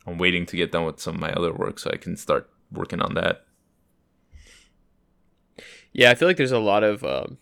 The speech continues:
Speaker 2: maybe we can talk about this in a, a full episode, is, like,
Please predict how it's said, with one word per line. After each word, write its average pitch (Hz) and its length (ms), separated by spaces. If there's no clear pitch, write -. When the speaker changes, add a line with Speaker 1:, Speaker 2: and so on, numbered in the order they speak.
Speaker 2:
maybe 120 180
we 120 80
can 117 120
talk 104 240
about 101 200
this - 460
in - 160
a, - 260
a - 40
full 87 260
episode, - 360
is, 73 100
like, - 280